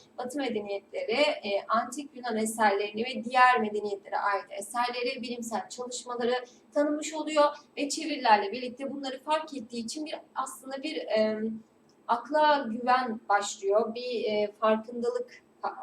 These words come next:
bir hareketlilik ba-, başlıyor. O yüzden de biz, e, bu çeviri faaliyetlerine çok önem veriyoruz. Rönesans'ın şekillenmesinde çok çok önemli.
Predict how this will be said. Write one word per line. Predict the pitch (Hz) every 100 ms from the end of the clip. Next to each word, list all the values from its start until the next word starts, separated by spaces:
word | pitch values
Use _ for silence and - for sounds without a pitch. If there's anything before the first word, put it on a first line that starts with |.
| - -
bir | 226
hareketlilik | 214 214 226 220 226 226 - -
ba-, | - 190
başlıyor. | 196 - - 202 226 - - - - -
O | 302
yüzden | 320 285 269 247 262
de | 294 302 -
biz, | 285 302 254
e, | 220 214 220 220
bu | 262
çeviri | - 285 277 285
faaliyetlerine | 262 226 233 208 208 208 277
çok | 294 285 -
önem | 226 240
veriyoruz. | 226 196 190 202 254 285 226
Rönesans'ın | 240 254 247 214 208 -
şekillenmesinde | 220 220 220 226 214 208 202 214 202 196 226 294 - _
çok | - 247 240
çok | 262 247
önemli. | - 214 175 -